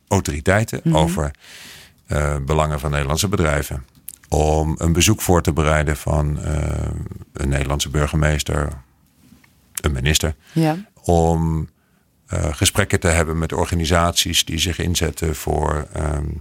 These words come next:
Speaker 1: ja, mensenrechten. Eh, dus meestal als ik naar, eh, een andere stad ga en van daaruit het land in, maak ik een gecombineerd programma. Dus ik,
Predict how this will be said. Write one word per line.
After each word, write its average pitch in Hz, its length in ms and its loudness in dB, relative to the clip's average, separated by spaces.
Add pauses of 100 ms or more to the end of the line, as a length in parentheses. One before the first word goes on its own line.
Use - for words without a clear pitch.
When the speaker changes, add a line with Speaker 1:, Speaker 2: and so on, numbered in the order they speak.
(340)
Speaker 1:
ja, 85 260 0
mensenrechten. 82 800 2 (500)
Eh, 76 400 -4 (120)
dus 80 340 -2
meestal 80 600 2
als 80 160 0
ik 82 140 -2
naar, 76 300 0
eh, 73 240 -2 (340)
een - 120 -2
andere 76 280 0
stad 90 240 2
ga 78 300 2
en 80 180 -2
van 78 180 -2
daaruit 78 640 0
het - 140 -4
land 78 260 2
in, 76 160 2 (840)
maak 82 280 2
ik 82 160 0
een 80 320 0
gecombineerd 82 480 2
programma. 73 480 -2
Dus 73 140 0
ik, - 160 -2